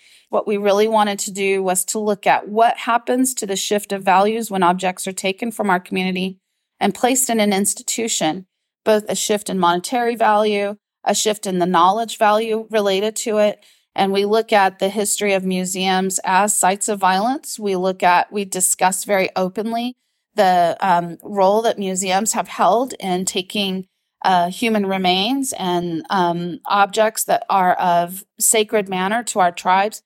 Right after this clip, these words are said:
and holding them as prisoners within collections. Of course, nagrpa, which is the Native American Graves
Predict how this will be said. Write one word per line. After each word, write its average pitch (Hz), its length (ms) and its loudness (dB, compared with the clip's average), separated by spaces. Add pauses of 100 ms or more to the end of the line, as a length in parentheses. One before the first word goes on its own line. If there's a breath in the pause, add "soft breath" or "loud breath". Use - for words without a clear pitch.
(360)
and 202 140 0
holding 208 400 2
them 262 160 0
as 180 160 0
prisoners 214 600 -4
within 185 380 -4
collections. 233 680 0
Of - 440 -20
course, 220 260 2
nagrpa, 208 720 2
which 190 220 -4
is 190 100 -4
the 196 80 -6
Native 190 280 -2
American 196 440 -2
Graves 185 400 0